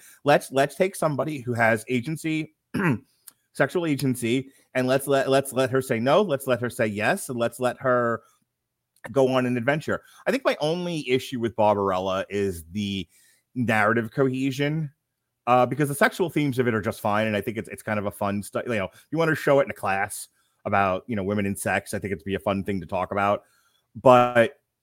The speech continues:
in terms of film structure, Barbarella goes on,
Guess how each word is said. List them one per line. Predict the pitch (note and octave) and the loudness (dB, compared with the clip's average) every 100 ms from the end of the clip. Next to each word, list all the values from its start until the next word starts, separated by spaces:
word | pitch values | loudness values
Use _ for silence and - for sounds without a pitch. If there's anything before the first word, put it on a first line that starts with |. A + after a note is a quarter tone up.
| _ _ _ _ | _ _ _ _
in | C#3+ | -4
terms | C3 C#3 C#3+ A#2+ | 0 2 2 2
of | A#2 | 0
film | - A3+ G#3 | 2 2 2
structure, | - A2 - - G#2 F#2+ - _ _ _ _ _ | 2 0 2 0 2 2 -2 _ _ _ _ _
Barbarella | D3+ F#3+ G#3+ G3+ G3+ F#3+ | 6 6 8 6 6 4
goes | F#3 F#3 E3+ | 4 2 2
on, | E3 E3 | 0 0